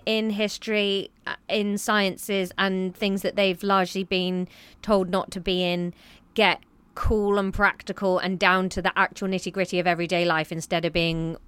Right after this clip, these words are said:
like, thinking up all the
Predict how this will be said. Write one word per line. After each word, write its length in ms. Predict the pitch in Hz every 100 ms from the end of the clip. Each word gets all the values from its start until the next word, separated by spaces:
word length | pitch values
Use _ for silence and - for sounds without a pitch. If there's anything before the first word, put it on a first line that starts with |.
| -
like, 580 | 180 175 160 156 - - - 117 185 - _ - - _ _ _ 165 - _ 180 -
thinking 360 | - 190 175
up 140 | 170 180
all 140 | 170
the 400 | 165 170 165 165